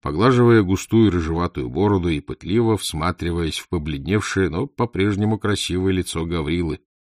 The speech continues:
то и дело облизывавшего сухие воспалённые губы. "Здравствуйте, ребятушки!"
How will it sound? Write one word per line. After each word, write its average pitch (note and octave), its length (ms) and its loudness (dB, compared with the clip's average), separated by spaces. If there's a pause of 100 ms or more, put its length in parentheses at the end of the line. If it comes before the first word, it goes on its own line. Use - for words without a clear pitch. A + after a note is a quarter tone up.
(200)
то A2 80 2
и G2 100 4
дело E2+ 420 0
облизывавшего D#2 800 -4
сухие - 420 -8
воспалённые C#2+ 640 -8
губы. - 300 -16 (1120)
"Здравствуйте, C3 680 6
ребятушки!" A#2+ 680 4